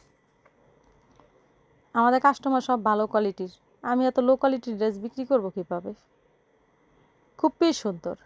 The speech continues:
মাত্র সাতশো বিশ টাকা। যার যেটা ভালো লাগে স্ক্রিনশট দেন, অর্ডার দিয়ে দেন, লিখে দেব কোনটার দাম কত, লিখে দেব। পাইকারি দাম সাতশো বিশ টাকা, সাতশো পঞ্চাশ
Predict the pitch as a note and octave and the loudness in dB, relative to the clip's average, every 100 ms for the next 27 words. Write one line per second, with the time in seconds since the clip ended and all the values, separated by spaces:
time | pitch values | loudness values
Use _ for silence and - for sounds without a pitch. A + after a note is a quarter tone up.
0 | _ _ - A#3+ C#4 - - G4 A#4+ _ | _ _ -2 4 4 2 4 4 4 _
1 | _ - D4+ D#4 - C4+ C4+ - A3 F3+ | _ -2 0 0 -2 -4 -4 -2 -2 -2
2 | F3 B3 D4+ D4 D4+ C#4 C#4+ C#4+ C4+ - | 2 4 4 2 2 4 2 2 -2 -6
3 | C4+ B3 A#3+ G#3+ G#3+ G3+ G3 F#3 F3+ F3+ | -6 -4 -4 -4 -4 -2 -4 -6 -6 -8
4 | - _ _ _ - B3 C#4 C4+ A#3+ F3+ | -10 _ _ _ 0 2 4 2 2 -2
5 | F#3 _ B3 A#3+ A#3+ A3+ B3 B3 C4+ D#4+ | -8 _ -4 -2 0 2 0 0 -4 -4
6 | E4+ _ - G#3+ A3 F3+ E3 G3 _ _ | -10 _ -6 -6 -4 -8 -10 -14 _ _
7 | _ _ _ _ _ _ _ _ _ _ | _ _ _ _ _ _ _ _ _ _
8 | _ _ _ _ _ _ - A#3 B3+ C4 | _ _ _ _ _ _ 0 2 2 2
9 | B3+ E4 - B3 - C#4 A#3 A3+ - D#3+ | 2 -2 -2 -4 -2 -6 -4 -6 -8 -10
10 | G3 _ _ _ _ _ _ _ _ _ | -14 _ _ _ _ _ _ _ _ _
11 | - B3 - C4+ C4 B3+ C#4 | 0 0 0 0 0 2 -2